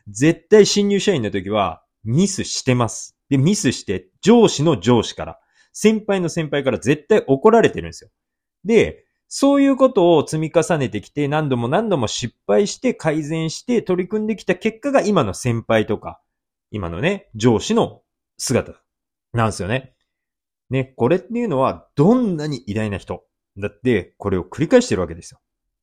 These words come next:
まあ、さっき話題に出したイチロー選手もそうです。大谷翔平選手だってそう。で、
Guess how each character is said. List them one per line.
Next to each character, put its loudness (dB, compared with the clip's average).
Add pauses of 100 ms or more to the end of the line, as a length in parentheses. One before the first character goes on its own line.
(140)
ま -2
あ、 0
さ -2
っ -4
き -4
話 0
題 -4
に -6
出 2
し -2
た -8
イ -14
チ -4
ロ 4
ー 0
選 -2
手 -6
も -6
そ -2
う 2
で -6
す。 -20 (640)
大 0
谷 -4
翔 -2
平 2
選 -4
手 -8
だ -2
っ -12
て -18
そ -4 (460)
う。 -6
で、 0